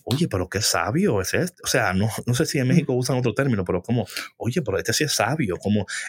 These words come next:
Speaker 1: dando a entender como que, oye, está tratando de salirse con las suyas sin importar
Speaker 2: Ujú.
Speaker 1: el precio que otra persona va a pagar por lo que él
Speaker 2: Mm.
Speaker 1: o ella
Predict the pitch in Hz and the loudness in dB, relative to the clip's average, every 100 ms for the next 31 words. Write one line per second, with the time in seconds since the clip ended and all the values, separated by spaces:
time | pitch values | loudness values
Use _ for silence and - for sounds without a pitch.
0 | - 123 156 202 185 165 156 170 143 127 | -4 0 2 0 0 0 0 -2 0 0
1 | 110 107 151 151 107 _ - _ _ _ | 0 0 0 0 -2 _ -20 _ _ _
2 | _ 113 - 147 185 214 185 165 180 196 | _ -4 0 0 0 -2 0 0 2 2
3 | 151 127 107 - 185 156 117 - 214 226 | 2 0 0 0 2 0 0 0 0 0
4 | 110 - - - 143 143 139 175 - 180 | 0 -2 -2 0 2 2 2 2 2 2
5 | 175 175 123 135 131 156 - 156 143 123 | 2 2 -2 -2 0 2 2 0 0 -2
6 | 123 123 143 139 127 107 - 139 120 123 | -2 -2 -2 -2 -2 -2 0 0 0 0
7 | 127 110 101 98 92 92 101 104 104 98 | -2 -2 0 -2 -2 -2 0 0 0 2
8 | 85 85 82 107 113 113 107 | 2 2 2 2 2 0 -2